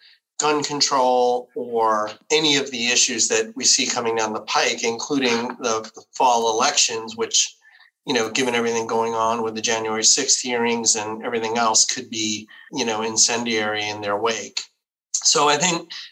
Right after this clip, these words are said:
people are trying to develop that more interactive communication,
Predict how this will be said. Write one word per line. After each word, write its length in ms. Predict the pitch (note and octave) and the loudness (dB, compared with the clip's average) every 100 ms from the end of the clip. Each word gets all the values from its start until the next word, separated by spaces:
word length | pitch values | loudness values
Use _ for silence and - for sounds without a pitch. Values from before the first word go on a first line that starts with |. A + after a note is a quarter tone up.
| _ _ _ - - - - - | _ _ _ -20 -12 -10 -8 -4
people 280 | F#3+ F#3+ | -2 2
are 100 | F3 | 4
trying 460 | D3 - F3 F3 F3 | 4 4 4 4 4
to 120 | - | 2
develop 600 | D3+ C#3 C#3 C#3+ C#3 C3+ - | 0 2 4 6 4 0 -4
that 380 | C3+ B2+ B2+ - _ | 0 2 0 -8 _
more 380 | C3+ C#3 D3 D3 | -6 0 2 2
interactive 1040 | D3 C#3 C3+ A#2+ A#2 A#2+ A#2 - C3+ B2+ | 0 -6 -4 0 2 2 0 -4 -4 -4
communication, 1120 | - B2+ A#2+ A#2 A#2 B2+ A#2+ - C#3 C#3 C#3+ | -6 -4 0 0 0 2 4 4 4 2 0